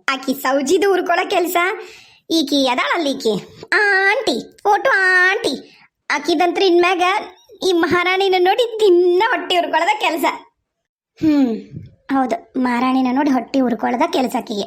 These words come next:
ಬೇರೆ ಏನೂ ಇಲ್ಲ. ಏನು ಸಾಕು, ಇದು ಒಳ್ಳೇದಲ್ಲ, ಆರಂಭ ಶೂರತ್ವ ಒಳ್ಳೇದಲ್ಲ, ಸಾಕು ಮಾಡೋದನ್ನ. ಮೊದ್ಲು ಹೊಸದ್ರಾಗ ಅಗಸ ಬಟ್ಟಿನ ಎತ್ತಿ ಎತ್ತಿ ಒಗಿತಾನ. ನೋಡು,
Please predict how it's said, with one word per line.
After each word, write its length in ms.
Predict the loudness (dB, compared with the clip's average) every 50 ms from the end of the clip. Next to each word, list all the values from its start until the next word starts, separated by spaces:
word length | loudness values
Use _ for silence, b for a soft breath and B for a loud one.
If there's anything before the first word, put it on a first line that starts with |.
| -6 -6
ಬೇರೆ 240 | -6 -4 -4 -2 0 0 2
ಏನೂ 280 | 2 2 2 2 2
ಇಲ್ಲ. 180 | 0 0 -2 -6 -8 B B B B B B B
ಏನು 240 | 0 0 0 0 -2 -6 -10 b b b b b b b _
ಸಾಕು, 480 | -6 -4 -2 0 0 -2 0 -2 -4 -4 -4 -4
ಇದು 180 | -2 -2 0
ಒಳ್ಳೇದಲ್ಲ, 500 | 0 0 0 2 0 2 2 2 2 0 -2 -2 -8 -18 -20 _ _ -4
ಆರಂಭ 300 | -2 0 0 0 0 0 0
ಶೂರತ್ವ 380 | 2 2 2 2 0 0 0 0 0 2 2
ಒಳ್ಳೇದಲ್ಲ, 460 | 0 0 2 0 0 0 0 0 0 0 0 0 0 0 -2 -4 B B B B B B _
ಸಾಕು 300 | -4 -4 -4 -2 -2 0
ಮಾಡೋದನ್ನ. 440 | 0 2 0 0 0 -2 -4 -4 -6 -8 -14 _ _ _ _ _ _ _ _ _ _ _ _ _ _ _ _ _ _ _ _ -8
ಮೊದ್ಲು 580 | -4 -2 -2 -2 0 0 0 2 2 2 2 2
ಹೊಸದ್ರಾಗ 420 | 0 0 0 0 0 0 2 2 0
ಅಗಸ 200 | -2 -2 -2 -2 0 0 0
ಬಟ್ಟಿನ 380 | 0 -2 -2 0 0 2 2 4 2 2 2
ಎತ್ತಿ 320 | 0 0 -2 0 -2 -2
ಎತ್ತಿ 200 | -2 0 0 0
ಒಗಿತಾನ. 320 | 0 0 0 -2 -2 -4 -4 -6 B B B B B B B B 0
ನೋಡು, 200 | 2 2 2 2